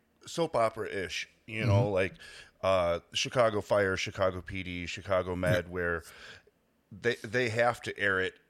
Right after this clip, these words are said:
Speaker 1: in the order, otherwise, like, it's just not gonna make any sense,
Speaker 2: Yeah,
Speaker 1: you know?
Speaker 2: exactly.
Speaker 1: But,
Speaker 2: Yeah.
Speaker 1: you know, to ta-, to, to take something, you know, like Seinfeld, or even,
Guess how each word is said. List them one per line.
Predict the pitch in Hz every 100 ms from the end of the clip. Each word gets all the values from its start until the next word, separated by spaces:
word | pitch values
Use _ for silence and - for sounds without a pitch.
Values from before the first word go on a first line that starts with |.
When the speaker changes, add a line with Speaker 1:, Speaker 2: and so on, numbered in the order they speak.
| -
Speaker 1:
in | 123
the | 107 101
order, | 104 101 95 92 110
otherwise, | 104 101 98 92 92 87 - _ _ -
like, | 95 87 -
it's | 98
just | - 113 -
not | 95 87
gonna | 92 82
make | 82 78 - -
any | 113 98 87
sense, | - 92 76 - - - - -
Speaker 2:
Yeah, | 127 104
Speaker 1:
you |
know? | 78
Speaker 2:
exactly. | 76 101 101 101
Speaker 1:
But, | -
Speaker 2:
Yeah. | - - _
Speaker 1:
you | 113
know, | 98
to | 95
ta-, | 98 143 - _
to, | 143 - _ _
to | 135
take | 120 143 -
something, | 127 113 107 104 98 110
you | 110
know, | 95
like | 95 92
Seinfeld, | - 107 101 101 101 98
or | 101 104
even, | 101 101 95